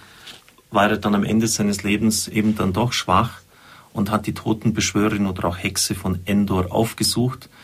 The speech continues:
Sie sollte ihm den Schleier vom Morgen wegreißen. Und sie hat ihm auch gesagt, was ihm passieren wird, nämlich dass er morgen tot sein wird, dass er in der Schlacht bei den Bergen von Gilboa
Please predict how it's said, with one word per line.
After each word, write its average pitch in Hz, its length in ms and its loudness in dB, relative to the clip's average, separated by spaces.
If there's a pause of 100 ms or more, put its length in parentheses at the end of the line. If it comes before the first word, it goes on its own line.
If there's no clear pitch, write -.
(140)
Sie - 140 -2
sollte 101 400 0
ihm 107 220 2
den 98 120 0
Schleier 92 400 0
vom 92 260 0
Morgen 95 540 2
wegreißen. 90 520 -4
Und 90 80 -2
sie 92 120 -6
hat 113 140 -2
ihm 95 120 2
auch 92 140 -2
gesagt, 90 400 -4
was 90 140 -4
ihm 90 100 -2
passieren 98 420 0
wird, 104 200 -6
nämlich 92 180 2
dass 92 160 -2
er 92 80 0
morgen 90 380 2
tot - 200 -2
sein 101 260 0
wird, 107 200 -4 (280)
dass - 180 -2
er - 20 4
in 98 60 4
der 90 80 -2
Schlacht 92 480 0 (640)
bei 90 80 -2
den 92 180 2
Bergen 92 280 2
von 92 200 -2
Gilboa 92 600 2